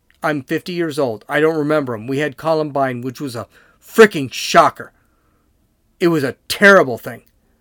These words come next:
I don't remember much of anything after that, and it seems like two thousand ten we had few more. Half of 'em were terrorists. Now they're domestic terrorism. We need to take a look at what the problem is. Because you know what?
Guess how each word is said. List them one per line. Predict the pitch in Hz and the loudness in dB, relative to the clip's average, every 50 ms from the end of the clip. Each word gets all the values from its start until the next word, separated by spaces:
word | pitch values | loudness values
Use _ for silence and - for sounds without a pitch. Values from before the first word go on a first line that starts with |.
| _ _ _ _ _ _ _ _ _ _ _ _ _ _ - - | _ _ _ _ _ _ _ _ _ _ _ _ _ _ -6 -2
I | - 180 | 0 2
don't | 202 208 202 | 4 4 4
remember | 185 180 185 202 208 196 190 170 | 4 4 4 4 6 4 2 2
much | 170 175 175 - - | 4 2 2 2 0
of | 151 180 | -6 -4
anything | 185 175 175 185 170 - - 165 156 147 | -4 -2 -2 -2 -2 -2 -4 -2 -2 -2
after | 139 - - 151 | -2 -4 -4 0
that, | 151 147 165 170 | 2 2 2 0
and | 160 139 | -2 -6
it | - | -6
seems | - - 202 190 165 160 | -6 -4 -4 -6 -2 2
like | 180 160 147 - _ - - - _ - | 2 2 2 0 _ -20 -20 -20 _ -12
two | - - 214 | -4 -4 -2
thousand | 202 - 196 185 151 160 165 - | 2 2 2 2 0 -2 -6 -4
ten | - 175 175 175 | -2 -2 -2 -2
we | 165 151 147 | -2 -2 0
had | 156 151 139 - | 0 0 -2 -4
few | _ - 180 180 160 | _ -6 -4 -4 -2
more. | 151 147 147 160 170 175 180 196 202 196 _ _ _ _ _ _ _ _ _ _ _ _ _ _ _ _ | -2 0 2 4 4 4 4 4 2 0 _ _ _ _ _ _ _ _ _ _ _ _ _ _ _ _
Half | - 143 170 185 190 - | -4 0 0 0 0 -2
of | 208 180 | -6 -6
'em | 175 170 165 | -4 -2 -2
were | 156 143 | -2 -2
terrorists. | - - - 175 175 175 175 180 185 - - - _ _ _ _ - | -4 -4 -2 0 2 2 2 2 0 -2 -8 -12 _ _ _ _ -10
Now | 147 143 139 139 | -8 -6 -4 -4
they're | 135 143 135 | -4 -4 -4
domestic | 120 139 127 135 135 131 - - 127 - - | -4 -6 -6 -6 -8 -8 -8 -10 -16 -16 -16
terrorism. | - 127 120 117 117 113 113 113 117 - _ _ _ _ _ _ _ _ _ _ _ _ _ _ _ _ _ _ _ _ _ _ _ _ _ _ _ _ _ _ _ _ _ - - - - _ - | -16 -14 -14 -14 -14 -16 -18 -20 -20 -20 _ _ _ _ _ _ _ _ _ _ _ _ _ _ _ _ _ _ _ _ _ _ _ _ _ _ _ _ _ _ _ _ _ -20 -20 -20 -20 _ -4
We | 165 202 240 | -2 0 0
need | 269 269 226 | 0 0 -2
to | 170 | -8
take | - - 185 196 185 180 - | -12 -6 -6 -6 -4 -4 -2
a | 180 | 0
look | 170 165 156 - | 0 0 0 0
at | 151 | -2
what | 151 139 - | -2 -2 -2
the | 147 | -6
problem | - - 160 160 156 143 131 120 | -8 -2 0 0 0 0 -2 -6
is. | 113 104 - - _ _ _ _ _ | -10 -12 -16 -20 _ _ _ _ _
Because | - 202 208 185 214 | -6 -4 -4 -2 -2
you | 240 | 0
know | 240 254 | 2 2
what? | 254 247 254 - - | 2 2 0 0 -2